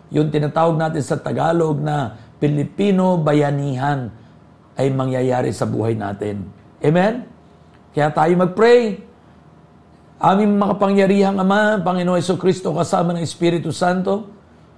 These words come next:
minsan pa po kami po dito sa Hillsong Channel, dito sa Super Rich God, ay nagpupuri, nagpapasalamat na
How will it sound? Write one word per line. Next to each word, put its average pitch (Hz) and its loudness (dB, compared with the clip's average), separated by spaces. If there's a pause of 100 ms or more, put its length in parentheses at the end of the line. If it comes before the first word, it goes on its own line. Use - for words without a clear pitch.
(200)
minsan 214 0
pa 208 0
po 233 4
kami 185 0
po 196 0
dito 190 0
sa 180 0
Hillsong 185 0
Channel, 175 0 (320)
dito 180 2
sa - 2
Super 196 2
Rich 190 2
God, 165 2 (480)
ay 196 4
nagpupuri, 202 4
nagpapasalamat 196 2 (480)
na 175 2